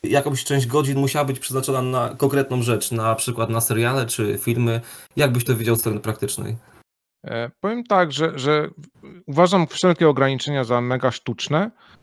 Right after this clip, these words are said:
Speaker 2: e, bo nie ma takiej gwarancji, że danego roku na przykład pojawi się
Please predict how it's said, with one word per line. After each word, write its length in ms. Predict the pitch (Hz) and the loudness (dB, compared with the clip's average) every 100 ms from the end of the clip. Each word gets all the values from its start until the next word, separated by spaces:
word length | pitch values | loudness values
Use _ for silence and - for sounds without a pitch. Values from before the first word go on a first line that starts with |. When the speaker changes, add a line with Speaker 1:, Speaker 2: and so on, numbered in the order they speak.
| _ | _
Speaker 2:
e, 380 | 120 120 120 123 | 2 4 6 4
bo 600 | 110 104 131 127 127 127 - _ _ - | 2 4 6 8 6 2 -4 _ _ -8
nie 240 | 143 156 | 0 4
ma 120 | 160 | 4
takiej 220 | 139 131 | 2 -4
gwarancji, 580 | 131 117 123 123 120 - | -4 0 2 0 -2 -8
że 320 | 107 117 110 113 | -4 -2 -2 -2
danego 400 | 120 120 120 117 | -2 0 2 2
roku 300 | 113 - 110 | 2 0 -4
na 140 | 98 | -4
przykład 280 | - - 113 - | -6 -4 -4 -2
pojawi 360 | 110 107 104 | 2 2 2
się 300 | 98 101 95 | 0 0 2